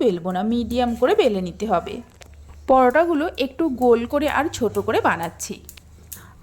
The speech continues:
আপনারা চাইলে বড় করেও পরোটাগুলো বানিয়ে নিতে পারেন, তাহলে লেচিগুলো একটু বড় করে কেটে নেবেন। দেখুন ঠিক এরকম করে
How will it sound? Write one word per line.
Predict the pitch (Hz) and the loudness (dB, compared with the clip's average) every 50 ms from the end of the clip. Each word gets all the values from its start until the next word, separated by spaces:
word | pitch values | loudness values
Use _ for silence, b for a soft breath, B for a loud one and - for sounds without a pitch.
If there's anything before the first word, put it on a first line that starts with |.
| 226 233 | 0 0
আপনারা | - - - 262 302 349 392 370 | 0 -2 -2 0 2 2 2 2
চাইলে | - 311 262 262 269 240 226 | 2 0 2 2 0 2 2
বড় | 240 226 233 247 240 | 4 4 4 2 2
করেও | 302 262 285 381 - 403 | 0 0 0 2 2 2
পরোটাগুলো | 240 220 208 202 202 190 202 254 392 480 403 | 4 4 4 2 2 0 2 0 0 2 2
বানিয়ে | 262 196 180 180 175 180 180 | 2 2 0 -2 -4 -6 -6
নিতে | 170 - 185 180 - | -6 -8 -8 -6 -4
পারেন, | 185 185 190 196 196 240 | -4 -4 -4 -4 -2 0
তাহলে | 339 381 339 285 285 269 | 2 2 2 2 2 2
লেচিগুলো | 233 214 208 226 226 - 262 247 220 214 | 0 0 0 -4 -6 -4 -2 -2 0 -2
একটু | 214 - 330 330 262 | -2 -4 -2 0 2
বড় | 202 180 185 185 - | 2 2 0 0 -2
করে | 233 370 523 - | 0 0 0 0
কেটে | 311 - - 180 170 | 0 -2 -2 -4 -6
নেবেন। | 170 170 170 170 175 185 208 220 214 - - - - - - - - - - - - - - - - - - - - - - - - - - - - - - - - 233 262 | -6 -6 -6 -6 -6 -6 -8 -10 -12 -16 -20 -20 -20 -20 -20 -20 -20 -20 -20 -20 -20 -20 -20 -20 -20 -20 -20 -20 -20 -20 -20 -20 -20 -20 -20 -20 -20 -20 -16 -6 0 4 4
দেখুন | 269 269 269 349 359 370 359 359 359 | 4 4 4 2 0 0 0 -2 0
ঠিক | - 349 359 359 359 - - 254 | 4 4 4 4 2 -2 0 2
এরকম | 254 262 277 277 339 320 311 285 - | 4 4 2 2 0 -2 -2 0 0
করে | 254 302 | 0 0